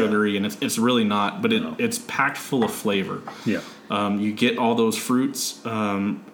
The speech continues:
Speaker 1: you, the scent, everything was good. This would be a great beer to put in that stein.
Speaker 2: Yes.
Speaker 1: Like, imagine your whole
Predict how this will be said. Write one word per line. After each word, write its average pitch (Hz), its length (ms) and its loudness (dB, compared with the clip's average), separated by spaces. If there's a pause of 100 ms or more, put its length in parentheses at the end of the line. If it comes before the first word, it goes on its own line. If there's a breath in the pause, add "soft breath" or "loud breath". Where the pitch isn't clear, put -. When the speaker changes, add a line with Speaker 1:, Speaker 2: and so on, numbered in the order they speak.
Speaker 1:
you, 110 120 -2 (240)
the 95 180 -2
scent, 131 640 -2
everything 120 420 2
was 98 120 0
good. 113 180 2
This 120 160 2
would 147 100 2
be 135 140 4
a 117 40 2
great 113 260 2
beer 110 140 2
to 104 60 0
put 117 200 0
in - 60 -2
that 92 180 -4
stein. 175 460 -2 (460 loud breath)
Speaker 2:
Yes. 123 240 4
Speaker 1:
Like, 113 200 0
imagine 120 440 4
your 113 140 4
whole 127 440 2